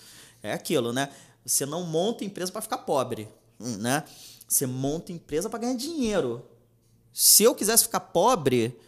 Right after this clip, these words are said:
né, eu estaria aí, sei lá, cara, fazendo qualquer outra coisa que não fosse empreender. Porque você já tem que gastar um dinheiro inicial, você tem que ter o f-, o f-, o fluxo de caixa, tem que ter fundo de caixa, você tem que ter reserva. É muito dinheiro que a gente investe e tem que empregar pessoas.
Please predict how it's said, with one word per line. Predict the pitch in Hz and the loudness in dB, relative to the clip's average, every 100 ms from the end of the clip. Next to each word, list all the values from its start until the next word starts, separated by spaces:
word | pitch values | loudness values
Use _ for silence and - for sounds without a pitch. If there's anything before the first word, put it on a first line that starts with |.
| _ _ | _ _
né, | 147 180 240 | -2 0 4
eu | 208 226 | 4 4
estaria | - 339 320 339 370 | 2 -2 2 2 4
aí, | 349 359 381 392 381 | 6 6 6 6 6
sei | - 415 | 4 4
lá, | 392 370 | 2 2
cara, | - 185 151 | 0 -2 -2
fazendo | 151 202 175 247 | -2 0 0 -2
qualquer | 269 254 247 262 | -4 -4 -2 -4
outra | - 339 | -2 -4
coisa | - 254 359 | -2 -2 -2
que | 349 | -8
não | 339 | -6
fosse | 302 311 | 2 2
empreender. | 339 381 370 359 277 277 277 - - _ | 2 -8 -8 -2 0 0 -4 -18 -20 _
Porque | - - 247 | -8 -6 0
você | 247 240 | 2 2
já | 226 | -2
tem | 240 | -6
que | - | -6
gastar | 226 220 - 254 | -2 -2 -2 -2
um | |
dinheiro | 262 240 233 | -2 -2 0
inicial, | 220 220 - 180 156 214 - - | 2 6 8 6 0 -2 -10 -10
você | - 185 | -6 -6
tem | 247 | -8
que | - | -10
ter | - 226 | -6 -2
o | 214 | 0
f-, | 202 - - | 0 -2 -4
o | 160 | -6
f-, | 156 - - | -2 0 0
o | 165 151 139 | 2 2 2
fluxo | - 214 - 208 | 2 6 6 6
de | 180 | 4
caixa, | - 131 160 175 - - _ | -2 0 0 -2 -6 -20 _
tem | 269 | -8
que | 302 | -6
ter | 240 | -4
fundo | - - 254 294 | -2 0 -2 -2
de | - | -8
caixa, | - - - - - | -6 -6 -8 -16 -16
você | - 214 | 0 0
tem | - 262 | 0 -8
que | |
ter | 294 | -2
reserva. | 247 208 156 180 233 240 - - - 294 | 2 2 2 2 0 -4 -12 -20 -16 -4
É | |
muito | 311 285 285 359 294 | -2 2 2 2 2
dinheiro | 226 247 | 2 2
que | 240 | 0
a | 220 | -2
gente | - | 0
investe | 180 165 302 269 | 0 2 4 2
e | |
tem | - 269 349 | 0 -4 -4
que | 294 | -6
empregar | 269 240 202 - | -4 -4 -4 -4
pessoas. | 202 180 - 185 269 | -2 -2 -2 -2 -2